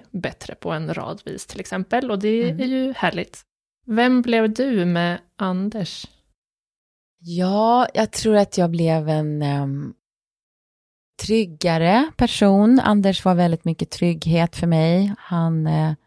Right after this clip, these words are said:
Speaker 2: hetsade inte upp sig i onödan och vi balanserade varandra mycket.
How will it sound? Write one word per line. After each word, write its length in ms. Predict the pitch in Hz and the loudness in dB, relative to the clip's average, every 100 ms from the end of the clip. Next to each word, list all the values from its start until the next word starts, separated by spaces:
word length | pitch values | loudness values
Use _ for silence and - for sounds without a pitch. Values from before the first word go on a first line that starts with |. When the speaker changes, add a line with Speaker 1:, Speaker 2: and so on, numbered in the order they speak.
| _ | _
Speaker 2:
hetsade 400 | 190 175 - 160 | -2 -2 0 -2
inte 160 | 151 - | -2 -4
upp 220 | 156 - | -8 -8
sig 240 | - 165 151 | -6 -2 0
i 60 | |
onödan 920 | 160 156 151 151 151 147 151 156 156 | 0 -2 0 0 -2 -2 -2 -2 -2
och 200 | 156 160 | -4 -4
vi 320 | 160 160 160 - | -4 -4 -4 -2
balanserade 720 | 170 165 156 - 156 156 160 | 0 0 -2 -4 -2 -2 -2
varandra 720 | 160 165 160 151 151 85 165 - _ _ _ _ _ | -2 -2 -2 -2 -2 -2 -4 -6 _ _ _ _ _
mycket. 600 | - 170 _ - 170 165 | -4 -4 _ -6 -2 -2